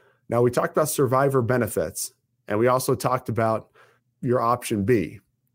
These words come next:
right? If you have option B, you can get up to five times your salary in additional life insurance for yourself. Do you know how much insurance you can get on your spouse and kids? Well, that comes with option C,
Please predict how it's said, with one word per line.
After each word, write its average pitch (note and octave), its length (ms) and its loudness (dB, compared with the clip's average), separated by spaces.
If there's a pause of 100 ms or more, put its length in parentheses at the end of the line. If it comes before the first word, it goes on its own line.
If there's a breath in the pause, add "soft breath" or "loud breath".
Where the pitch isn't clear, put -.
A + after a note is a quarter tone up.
(200)
right? A2 380 -2 (1080 soft breath)
If A#2+ 160 -2
you F3+ 180 2
have F3+ 200 0
option D#3 380 0
B, D3+ 140 4
you C3 160 0
can D3 140 -2
get C3+ 100 4
up B2+ 140 2
to A#2 80 0
five C3+ 360 0
times C3 360 -2
your A#2+ 80 0
salary A#2 380 0
in G#2+ 60 -2
additional A2 400 -2
life G#2+ 280 0
insurance G2 520 -2 (160)
for G#2+ 260 -2
yourself. G2+ 600 -4 (600)
Do C#3+ 100 0
you D#3 60 2
know E3 120 2
how D3 140 0
much D3+ 260 0
insurance C#3 500 -2
you C3+ 60 -2
can B2+ 180 -4
get B2 160 2
on A#2+ 120 -2
your A2+ 100 -2
spouse A#2+ 420 -4
and A2 120 -4
kids? C#3 400 0 (600)
Well, G#2+ 120 -4
that C3 160 -2
comes D#3 220 -2
with D3+ 100 0
option C#3+ 400 0
C, B2 420 0